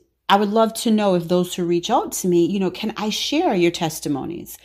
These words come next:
I can keep it anonymous, but I would love to share the testimonies. That is how we can build up, you know, our, our faith is by, you know, hearing the words of others and hearing the testimonies of others, okay?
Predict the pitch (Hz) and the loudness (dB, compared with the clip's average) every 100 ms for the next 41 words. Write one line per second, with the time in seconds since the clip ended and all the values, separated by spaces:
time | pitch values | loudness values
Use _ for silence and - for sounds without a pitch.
0 | _ _ 160 156 170 165 185 262 294 285 | _ _ -4 0 0 0 0 0 2 2
1 | 185 190 233 226 226 - 165 170 180 196 | 2 0 -2 -6 -8 -8 -6 -4 -2 -2
2 | 196 - - 226 208 202 214 214 208 190 | -4 -4 0 0 -2 -2 -4 -2 0 2
3 | 156 135 - - - - 185 214 254 214 | 2 0 -8 -16 -20 -4 0 0 -2 -2
4 | 202 196 190 185 165 190 202 190 - - | -2 0 0 2 2 2 0 -2 -6 -16
5 | - 190 180 - 170 175 170 160 - - | -2 2 4 2 2 2 0 -2 -8 -4
6 | 160 - 196 165 143 - - _ _ 180 | -4 -2 -2 -2 -2 -14 -20 _ _ 0
7 | 165 165 160 156 160 175 143 - 202 190 | 0 0 0 0 2 2 0 -2 0 2
8 | 165 147 156 165 160 156 151 147 - 147 | 2 0 -4 -2 0 0 -2 -4 -10 -8
9 | 156 160 156 147 147 143 175 170 160 156 | -4 -2 -2 -2 -2 -2 0 2 2 -2
10 | 180 165 - 165 151 147 143 143 - 160 | -6 -6 -2 -2 0 -2 -4 -8 -2 0
11 | 143 113 - 147 175 170 170 | 0 -2 -6 -2 2 2 2